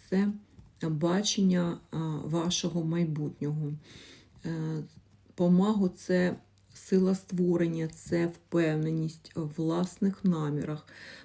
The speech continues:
По дев'яточці кубків — це емоційне задоволення, це реалізація бажань. Але почуйте мене правильно. Тут іде однобокість. Розумієте,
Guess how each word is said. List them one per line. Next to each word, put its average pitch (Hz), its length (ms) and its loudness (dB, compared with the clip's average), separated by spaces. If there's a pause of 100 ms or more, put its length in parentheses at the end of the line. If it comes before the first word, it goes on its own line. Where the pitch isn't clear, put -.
По 170 120 -2
дев'яточці 180 680 2
кубків — 208 520 -2
це - 220 -8
емоційне 208 600 6
задоволення, 165 1120 0
це - 320 -4
реалізація 175 920 0
бажань. 165 540 0 (580)
Але 190 340 4
почуйте 233 500 0
мене 180 420 2
правильно. 147 640 -4 (560)
Тут 302 340 2
іде 220 540 6
однобокість. 185 1200 0 (280)
Розумієте, 185 600 4